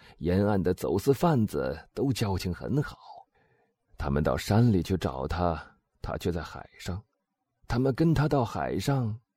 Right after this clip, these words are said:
他却到了大洋里。他们再追他，他却突然躲到基利奥岛、加努地或是基督山这种小岛上去了。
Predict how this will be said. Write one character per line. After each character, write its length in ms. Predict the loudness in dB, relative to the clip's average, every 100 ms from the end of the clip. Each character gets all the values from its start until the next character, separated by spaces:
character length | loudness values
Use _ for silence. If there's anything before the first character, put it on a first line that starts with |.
| _ -10
他 180 | -8
却 140 | -6 -6
到 160 | -6 -6
了 100 | -6
大 280 | -6 -6 -8
洋 320 | -4 -2 -2
里。 220 | -4 -14 _ _ _ _ _ _ _ _ -8
他 100 | -4
们 180 | -2
再 300 | 0 -2 -2 -4
追 280 | -2 -2
他， 280 | -2 -8 -12 -20 _ _ -20 _
他 120 | -4
却 180 | -2 -4
突 220 | -4 0
然 180 | 2 2
躲 220 | 2 0
到 180 | 2 0
基 160 | 0 0
利 140 | 2
奥 240 | 2 0 -2
岛、 440 | -4 -4 -4 -6 _ -12
加 240 | -8 -6
努 200 | -2 -2
地 420 | 0 -2 -2 -4 -8 _ _
或 200 | -4 -2
是 160 | -2
基 200 | 0 0
督 180 | 2 2
山 400 | 2 4 4 2 -2
这 140 | -6
种 140 | -6
小 300 | -8 -8 -6
岛 220 | -4 -6 -10
上 140 | -14 -14
去 140 |
了。 60 | -16